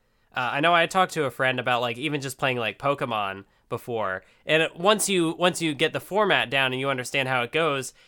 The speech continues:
you don't nece-, you'll, like, pick your team and just kinda go with that for the whole game, whereas if you play it kind of, it's a way of, like, exploring the things as, as how they're designed, and the reason why I bring up Pokemon as a, as an example, especially if you go back to, like,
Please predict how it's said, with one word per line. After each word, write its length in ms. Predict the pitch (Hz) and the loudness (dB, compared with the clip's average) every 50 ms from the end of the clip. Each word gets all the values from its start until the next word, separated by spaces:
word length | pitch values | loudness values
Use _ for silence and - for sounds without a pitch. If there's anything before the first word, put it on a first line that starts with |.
| _ _ - | _ _ -8
you 160 | 160 170 175 | -2 0 2
don't 180 | 190 185 139 143 | 2 2 4 4
nece-, 300 | 165 165 151 156 - - _ - _ - | 2 2 2 0 -12 -16 _ -20 _ -2
you'll, 360 | 147 180 180 180 175 151 - - - - - 156 - - - - | 2 2 4 4 2 -2 -6 -12 -18 -18 -20 -20 -20 -14 -6 0
like, 220 | 170 151 143 - | 2 2 2 0
pick 220 | - 175 170 - | -2 -6 -6 -4
your 80 | 156 139 | -6 -6
team 280 | - - 156 147 135 123 | -4 -2 -2 0 0 -2
and 80 | 117 | -4
just 160 | 135 127 - | -6 -6 -4
kinda 200 | - 139 135 127 | -2 0 0 0
go 180 | 110 135 135 139 | 2 2 2 2
with 160 | 131 120 - | 2 0 0
that 240 | - 123 123 113 101 | 2 2 2 2 0
for 80 | - 120 | -2 -6
the 80 | 117 | -4
whole 160 | 117 127 117 | -4 -4 -4
game, 380 | 104 - 123 127 123 113 107 113 | -4 -2 -2 -2 -2 -2 -2 -4
whereas 420 | 127 127 123 123 120 117 - - _ _ _ _ _ _ _ - | -2 0 0 0 0 -2 -4 -10 _ _ _ _ _ _ _ -4
if 160 | 175 175 135 | -2 -2 -2
you 80 | 175 | -4
play 280 | 160 - 196 196 196 196 | -4 0 2 2 4 4
it 200 | 185 - - - | 2 2 -2 -6
kind 220 | - - 175 170 | -2 0 2 2
of, 120 | 160 143 - _ _ _ _ - | 2 0 -4 _ _ _ _ -18
it's 300 | - 180 180 208 214 214 | -12 -6 -2 0 0 2
a 40 | |
way 140 | 202 220 220 | 2 2 2
of, 80 | 220 180 | 2 2
like, 140 | 202 185 165 | 0 0 0
exploring 720 | 175 143 - - - 165 160 165 165 160 160 156 156 - | 0 -2 -4 -6 -4 -2 0 0 2 2 0 0 -2 -4
the 160 | - 139 156 156 | -4 -4 -4 -2
things 300 | - 165 156 151 135 131 | 0 0 0 0 0 -2
as, 120 | 135 131 - - | -6 -6 -4 -2
as 180 | 139 135 127 - | -2 -2 0 0
how 160 | 135 135 131 | 0 0 0
they're 160 | 127 123 117 | 0 -2 -2
designed, 500 | 110 110 104 123 127 131 117 110 104 107 | -2 -4 0 0 2 2 2 0 -2 -4
and 120 | 110 113 | -6 -8
the 60 | 113 117 | -6 -4
reason 220 | 127 127 123 123 | -4 -4 -4 -4
why 140 | 117 117 117 | -4 -4 -4
I 60 | 117 | -2
bring 160 | 120 123 120 | -2 -4 -4
up 100 | - - | -4 -4
Pokemon 440 | - 143 143 - 135 127 120 117 120 | -2 -2 -2 -2 0 0 0 0 0
as 120 | 110 101 | -4 -6
a, 160 | 117 113 117 120 | -8 -10 -10 -10
as 140 | 127 110 113 | -10 -10 -8
an 100 | 117 110 | -8 -8
example, 600 | 107 101 123 135 143 120 131 120 113 110 107 _ _ _ _ - | -8 -4 -2 -2 0 0 -2 -4 -4 -6 -8 _ _ _ _ -10
especially 380 | 139 - 190 196 - - 175 | -6 -2 0 0 0 0 -2
if 80 | 160 - | -2 -2
you 60 | 147 | -2
go 120 | 139 151 135 | -2 0 2
back 180 | 143 131 127 | 2 0 0
to, 80 | - 139 | 0 -2
like, 140 | 123 113 | -2 -2